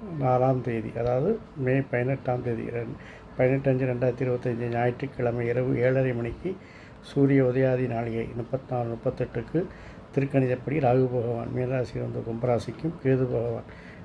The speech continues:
கன்னி ராசியிலிருந்து சிம்ம ராசிக்கும் சஞ்சாரம் செய்கிறார்கள். இதுல ஒரு மாச டிஃபரன்ஸே இருக்கிறதுனால, திருக்கணிதமா வாக்கிய பஞ்சாங்கமாங்கிற பிரச்சனையை பேசி முடிக்கிறதுக்குள்ள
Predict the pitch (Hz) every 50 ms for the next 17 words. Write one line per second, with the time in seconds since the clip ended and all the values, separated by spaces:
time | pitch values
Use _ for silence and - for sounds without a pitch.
0 | - - 127 123 123 139 139 135 127 120 120 - 123 123 123 117 113 135 135 -
1 | 135 123 131 135 127 120 113 - - - - - 160 - - - - 135 120 123
2 | 131 123 117 120 117 - 120 113 113 113 110 107 107 - - - - - - -
3 | - - - - - - - - - - - - - - - - - - - 135
4 | 127 127 123 120 120 123 123 - 139 131 135 127 127 135 127 - 135 131 135 110
5 | 127 131 120 - 151 135 123 123 127 131 123 123 123 127 127 131 156 - - 131
6 | 123 123 127 123 123 120 127 139 156 139 127 120 120 127 120 123 120 123 120 120
7 | 117 117 123 127 131 123 123 123 - - - - - 135 131 123 - - 135 127
8 | - - 127 123 123 120 127 123 120 123 117 117 123 123 156